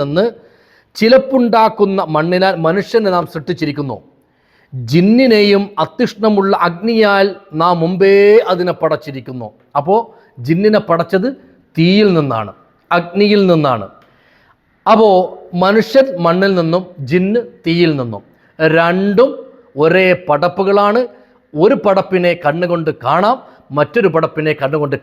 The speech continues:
കാണില്ല. നമ്മൾ ഇരിക്കുന്നിടത്തൊക്കെ ജിന്നുണ്ട്, അവർ വന്നിരിക്കുന്നുണ്ട്, നമ്മുടെ വിഷയങ്ങൾ കേൾക്കുന്നുണ്ട്, അവർ പരസ്പരം ചർച്ച ചെയ്യുന്നുണ്ട്. നിസ്കരിച്ചിട്ട് പോകുന്ന ജിന്നുകളുണ്ട്, മജ്ലിസിൽ പങ്കെടുക്കുന്നുണ്ട്.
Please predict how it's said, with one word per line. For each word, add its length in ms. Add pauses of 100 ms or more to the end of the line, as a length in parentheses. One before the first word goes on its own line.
കാണില്ല. 340 (460)
നമ്മൾ 320
ഇരിക്കുന്നിടത്തൊക്കെ 800 (100)
ജിന്നുണ്ട്, 520 (440)
അവർ 140 (100)
വന്നിരിക്കുന്നുണ്ട്, 760 (400)
നമ്മുടെ 280
വിഷയങ്ങൾ 280 (120)
കേൾക്കുന്നുണ്ട്, 560 (300)
അവർ 120 (140)
പരസ്പരം 440 (100)
ചർച്ച 240
ചെയ്യുന്നുണ്ട്. 400 (360)
നിസ്കരിച്ചിട്ട് 680
പോകുന്ന 220 (100)
ജിന്നുകളുണ്ട്, 520 (300)
മജ്ലിസിൽ 400 (120)
പങ്കെടുക്കുന്നുണ്ട്. 760